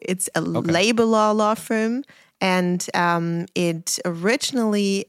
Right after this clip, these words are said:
Speaker 1: all started with Flightride. So actually, Chevalier sort of is a branch of Flightride.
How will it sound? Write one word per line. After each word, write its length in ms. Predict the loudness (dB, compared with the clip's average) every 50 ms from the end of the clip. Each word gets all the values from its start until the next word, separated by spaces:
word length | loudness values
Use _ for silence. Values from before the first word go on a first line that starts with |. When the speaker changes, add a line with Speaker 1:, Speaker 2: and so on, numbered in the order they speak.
| _ _ -2
Speaker 1:
all 180 | 0 0 2
started 480 | 0 0 0 0 2 2 2 2 0 0
with 160 | -4 -6 -4 -4
Flightride. 720 | -8 -2 0 0 0 0 -2 -4 -4 -4 -4 -4 -6 -8
So 280 | -8 -4 -2 -2 -2 0
actually, 440 | 0 -2 -2 -2 -6 -6 -4 -4 -2
Chevalier 680 | -2 -2 -4 -4 -2 -2 -2 -2 -2 -2 0 0 0 0
sort 300 | -2 -2 0 0 2 2
of 160 | 2 0 0
is 140 | -2 -2 -2
a 60 | -2
branch 440 | -4 0 0 2 4 4 4 2 2
of 120 | 0 -2 -4
Flightride. 720 | -4 -2 0 0 0 0 -2 -2 -4 -4 -4 -6 -12 -14